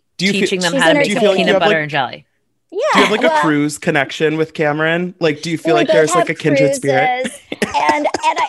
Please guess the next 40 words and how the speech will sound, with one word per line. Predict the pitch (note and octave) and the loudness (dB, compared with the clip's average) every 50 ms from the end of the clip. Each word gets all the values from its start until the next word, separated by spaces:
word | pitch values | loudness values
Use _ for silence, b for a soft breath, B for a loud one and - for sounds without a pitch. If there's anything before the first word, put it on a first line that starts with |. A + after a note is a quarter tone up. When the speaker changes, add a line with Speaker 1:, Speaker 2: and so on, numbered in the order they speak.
| - | -4
Speaker 3:
and | E4 D#4+ | -6 -8
she | - - F4+ D#4+ | -6 -10 -6 -2
knows, | E4 D#4+ F4 F4+ | -2 -2 -2 -2
like, | F#4 - - - | -4 -6 -6 -4
all | C#4 C#4 D4 D#4+ D4+ D#4 D4+ | -4 -2 -2 0 0 0 0
the, | C#4+ D4 C4 - - | 2 0 0 0 -4
she | - - - C#4+ | -8 -8 -4 -2
knows, | E4 F4 | -2 0
like, | F4+ F4 - - - | 0 -4 -4 -4 -2
all | C4+ C4+ C4 C#4 C4+ | -2 0 0 0 -2
the | C#4 C4+ | -4 -2
things | - B3 A#3+ A#3+ A#3 - | -2 -2 -2 -2 -4 -4
to | B3+ | -4
do. | A3 A#3 G#3 | -2 0 0
Like, | F3+ F3 E3+ - | 2 0 0 -4
she, | - - - A#3 G#3 G3+ G3+ G3+ G3 G3+ A3 G#3+ _ - - _ - - | -10 -10 -6 -4 -2 0 0 0 0 0 -2 -6 _ -20 -20 _ -6 -4
it, | A#3+ A#3+ F3+ - | -4 -2 0 0
like, | B3+ A3 G3 - - | -2 -2 -2 -4 -4
I | - A#3+ | -2 -2
had | C4 C4+ C4+ B3+ | -2 -2 -4 -4
no | B3 A#3+ A#3 | -4 -2 -2
idea | A3+ A3 A3 A3 F#3+ | -2 -2 0 -2 -2
she | F#3+ - G#3+ | -2 -2 -6
took | - A3 | -6 -2
her | G3+ G3+ | -2 -2
kids | G3 - G#3+ F#3+ - - | -2 -2 -4 -4 -2 -4
to | G#3+ | -4
Fossil | - - G3 F#3+ - - G3+ | 0 0 0 0 -2 -6 -4
Rim, | F3+ F3+ F3 F3 F3 | -2 0 0 0 0
which | F3 F3 - | -4 -2 -2
is, | F3+ F3 A3+ | -4 0 0
like, | E3+ E3 - | -2 -2 -2
this | E3 D#3+ - - | -4 -6 -4 -4
little | F#3+ F#3 F3 | -2 -2 -2
drive-through, | - - F3+ E3 D#3 D#3 - - F#3+ E3+ E3+ E3 E3 E3 E3 F3 - _ B B B B B _ - | -2 -2 -2 -2 -2 -2 -4 -4 -2 0 0 2 0 0 -2 -4 -6 _ B B B B B _ -4
uh, | G#3+ G3 F#3+ F3+ F3 F#3+ F#3+ F#3 F3+ - - - - - _ _ _ _ _ _ - G3+ - | -2 0 0 0 -2 -2 -4 -6 -8 -12 -14 -20 -20 -20 _ _ _ _ _ _ -18 -12 -4
drive-through, | - G#3 F#3 F#3+ - A3 G#3 F#3 F3+ | 0 0 0 0 0 -2 -2 0 0
like, | F3 D#3+ D#3+ - - | 0 -2 -2 -4 -6
animal | F#3+ F#3+ F3+ F3+ F#3 F3+ F3 F3 F3 F3 | -4 -4 -4 -2 -2 -2 0 0 0 -2
sanctuary. | - - E3+ E3+ F3+ - - F#3+ F3+ F3+ F#3 | -2 -4 -4 -4 -6 -4 -4 -2 0 0 0